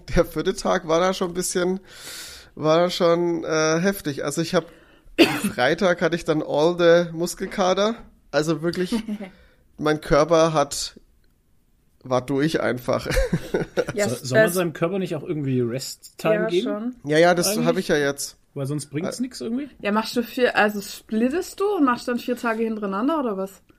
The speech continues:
Speaker 1: Ja, durch den, dass ich jetzt, ähm, durch den, dass ich jetzt halt viermal gehe, hab ich's ein bisschen aufgesplittert. Ich hab ja vorher mal dreimal, äh, Ganzkörper gemacht. Jetzt
Speaker 2: Mhm.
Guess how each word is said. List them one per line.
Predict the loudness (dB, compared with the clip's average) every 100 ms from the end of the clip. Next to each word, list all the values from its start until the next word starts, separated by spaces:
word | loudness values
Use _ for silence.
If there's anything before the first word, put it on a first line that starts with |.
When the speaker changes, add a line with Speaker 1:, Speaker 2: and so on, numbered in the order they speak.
| _
Speaker 1:
Ja, | 0
durch | 2 0 0
den, | 0 0
dass | 0
ich | -2 -2
jetzt, | -2 -2 -4 -2
ähm, | -2 0 0 -2 -4
durch | -8 -6
den, | -2 -2
dass | -2
ich | -4
jetzt | -4 -2
halt | -6
viermal | -4 -2 0 -2
gehe, | -2 0
hab | 0 0
ich's | -2
ein | -2
bisschen | -2 -2 2
aufgesplittert. | 0 0 -6 -6 -4 -2 -2
Ich | 0
hab |
ja | -2
vorher | 0 0 0
mal | 0
dreimal, | -2 0 2 2 2 0 -2
äh, | 0
Ganzkörper | -2 -2 -2 0 2
gemacht. | 0 -2 -4 -4
Jetzt | -2 0
Speaker 2:
Mhm. | 0